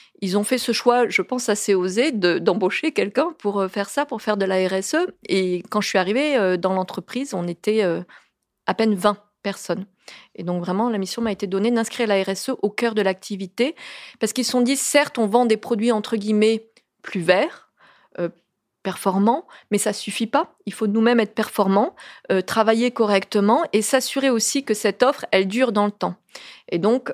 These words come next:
c'est pour ça qu'on a travaillé sur la raison d'être, pour s'assurer d'avoir ce cap et, bah, si on veut se développer à l'international, construire des nouvelles usines, s'assurer qu'on perd pas ça de vue. Donc ça s'est fait assez naturellement, étape par étape.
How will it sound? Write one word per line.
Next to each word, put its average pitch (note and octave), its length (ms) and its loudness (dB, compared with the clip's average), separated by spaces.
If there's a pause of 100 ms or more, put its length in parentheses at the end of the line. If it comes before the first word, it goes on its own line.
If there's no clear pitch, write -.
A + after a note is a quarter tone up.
(220)
c'est - 160 -2
pour F3+ 120 -6
ça B3+ 140 0
qu'on B3 120 0
a G3+ 60 4
travaillé G3+ 180 0
sur B3 200 0
la G#3+ 100 4
raison F#3+ 280 -2
d'être, F3 260 0
pour - 160 -20
s'assurer A3+ 580 0
d'avoir F#3+ 300 0
ce - 140 -2
cap G3+ 380 0 (400)
et, B3+ 440 4 (240)
bah, F#3+ 120 4
si - 100 -4
on B3+ 80 4
veut B3+ 140 2
se A3 40 -2
développer A3 340 2
à G#3+ 40 2
l'international, G#3 580 0
construire B3 320 -2
des A#3 80 4
nouvelles G3+ 340 2
usines, A#3 260 0 (340)
s'assurer A3+ 440 2
qu'on A3+ 160 0
perd G3+ 180 2
pas G#3 140 2
ça A3+ 160 2
de G3+ 120 2
vue. E3+ 300 -8 (340)
Donc G3+ 120 0
ça B3+ 120 2
s'est B3+ 120 0
fait C4+ 120 2
assez C4+ 200 0
naturellement, B3+ 760 4
étape B3 340 2 (140)
par G3+ 160 4
étape. G3 520 2